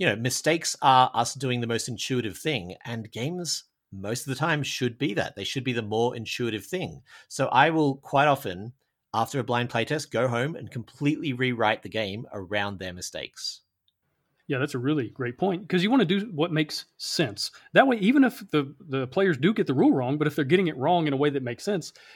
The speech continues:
Speaker 2: you know, th-, that's kind of where, where you wanna go. This happened with my Hunted game for Kobayashi Tower, where, uh, there's a, a card that's a grenade, and it gives you a much bigger die to roll, and you're trying to hit target numbers for terrorists and things like that. And so let's say, you know, a terrorist has, let's say you're fighting two terrorists,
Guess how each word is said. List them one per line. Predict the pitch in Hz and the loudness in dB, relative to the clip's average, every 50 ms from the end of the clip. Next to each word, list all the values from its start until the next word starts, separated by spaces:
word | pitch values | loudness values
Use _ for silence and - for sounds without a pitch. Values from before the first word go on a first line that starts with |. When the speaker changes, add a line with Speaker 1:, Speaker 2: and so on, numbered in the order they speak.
| _ - | _ -2
Speaker 2:
you | 143 | -2
know, | 135 139 | -2 0
th-, | - 143 139 - | -2 -4 -4 -4
that's | - 143 135 | -4 -6 -4
kind | - 165 147 | -2 -2 -2
of | 139 | 0
where, | 127 131 131 131 139 147 - | 0 -2 -2 -2 -4 -6 -4
where | 139 135 135 | -2 -2 -2
you | 131 120 | -2 -2
wanna | 120 117 123 | -6 -4 -2
go. | 175 196 185 | -2 -2 0
This | 165 165 170 - | 0 -2 0 0
happened | 156 143 - 143 131 123 | -2 -2 -2 -2 -2 0
with | 131 127 120 - - - - - | -2 -2 -4 -6 -10 -18 -18 -8
my | 160 120 - | -6 -6 -2
Hunted | - - 277 269 - 135 107 - - _ _ _ _ _ _ 117 | 2 4 4 4 4 0 -2 -4 -12 _ _ _ _ _ _ -6
game | 110 123 123 143 160 | -4 -2 -2 -2 -2
for | - 139 135 147 143 | -2 -4 -4 -4 0
Kobayashi | - 180 175 160 151 139 131 - 135 | 0 2 4 4 2 2 0 -4 -4
Tower, | - - 180 196 160 131 - - _ _ _ _ _ | -2 0 2 2 2 2 0 -4 _ _ _ _ _
where, | - 135 143 139 139 135 156 170 | 0 2 4 4 4 4 2 0
uh, | 165 - 214 | -4 -8 -2
there's | 175 156 147 127 139 | 0 0 0 0 -2
a, | 151 | -4
a | - 131 | -4 -2
card | - - 220 202 156 | 2 2 2 2 2
that's | 143 - | -2 -6
a | - | -4
grenade, | - 127 123 135 185 180 135 120 123 139 - _ _ _ _ _ _ _ | -6 -4 -2 0 0 0 0 0 -4 -6 -10 _ _ _ _ _ _ _
and | 139 143 147 | -2 0 2
it | 151 | 2
gives | 175 190 | 2 2
you | 185 175 | 2 2
a | 151 | 2
much | 156 196 - - 147 | 2 0 -2 0 2
bigger | 165 156 147 135 | 4 4 4 2
die | 110 117 120 123 123 110 104 101 - _ _ _ _ - | 2 2 2 2 2 0 -2 -8 -12 _ _ _ _ -10
to | - 135 | -6 -4
roll, | 123 131 127 113 117 135 | -2 0 0 -2 -2 -2
and | 143 151 | -2 -2
you're | 147 | 0
trying | - 202 202 | 2 2 2
to | 190 160 | 2 0
hit | 175 185 - | 0 -2 0
target | - 165 156 170 170 | 0 2 2 2 0
numbers | 143 147 147 139 139 135 131 | 0 0 2 2 0 0 -2
for | - - 135 | -4 -10 -8
terrorists | - - 147 135 131 135 131 - 135 | -2 0 2 2 2 2 0 -2 -4
and | 127 | -4
things | - 135 123 127 | -4 -4 -4 -4
like | 120 - | -6 -6
that. | - 127 135 | -6 -6 -6
And | 151 135 | -6 -4
so | - 143 139 | -2 0 2
let's | 147 156 - | 2 0 2
say, | - 160 147 | 2 2 2
you | 147 143 | 2 2
know, | 131 127 123 - | 0 -2 -2 -6
a | 131 127 | -6 -2
terrorist | - 160 151 147 139 - - | 2 2 2 2 0 0 -2
has, | 143 135 127 123 120 - - _ _ - | -2 -2 -2 -4 -6 -8 -14 _ _ -6
let's | 185 - | -2 0
say | 214 | 2
you're | 180 151 | 4 4
fighting | 208 202 175 | 4 4 4
two | - 208 190 | 2 0 0
terrorists, | - 160 156 156 151 143 - - | 2 4 4 4 4 2 0 -4